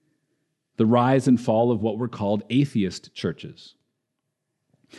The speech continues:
They were a group of people united together by their non-belief, who, who try to manufacture some semblance of what the Church of Jesus looks like and some of the horizontal effects of what that kind of community can be.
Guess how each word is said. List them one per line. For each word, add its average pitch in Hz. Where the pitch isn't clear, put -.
They 107
were 120
a 113
group 113
of 165
people 107
united 120
together 113
by 107
their 113
non-belief, 107
who, 107
who 107
try 117
to 117
manufacture 120
some 120
semblance 120
of 101
what 107
the 107
Church 113
of 101
Jesus 101
looks 131
like 107
and 104
some 123
of 113
the 107
horizontal 123
effects 147
of 107
what 113
that 117
kind 123
of 113
community 123
can 95
be. 123